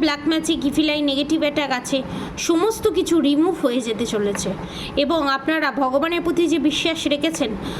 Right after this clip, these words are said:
তাতে ভগবান খুবই খুশি। সমস্ত নেগেটিভিটি শেষ হতে চলেছে এবং আপনারা যে এতদিন হ্যাংড ম্যানের পজিশনে ছিলেন, সেই পজিশন ব্রেক করে আপনারা নিউ বিগিনিং করতে চলেছেন আপনাদের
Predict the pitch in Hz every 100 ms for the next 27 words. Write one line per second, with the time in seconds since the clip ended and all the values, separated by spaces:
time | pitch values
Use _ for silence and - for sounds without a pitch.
0 | - - - - - - - 302 320 262
1 | 277 285 330 320 320 320 349 339 262 -
2 | 226 214 - - - 330 392 403 381 311
3 | 311 370 339 294 370 349 - - - -
4 | 311 320 359 381 381 370 349 359 403 -
5 | 202 - 285 359 311 302 320 277 320 320
6 | 330 302 359 262 262 339 339 381 381 381
7 | 330 269 330 349 349 330 - 320 320 208
8 | - - - - - - - - - -
9 | - 381 381 302 320 320 381 262 240 170
10 | 349 370 - 349 277 247 294 302 311 294
11 | 339 302 311 349 415 415 339 302 285 262
12 | 226 247 208 247 294 262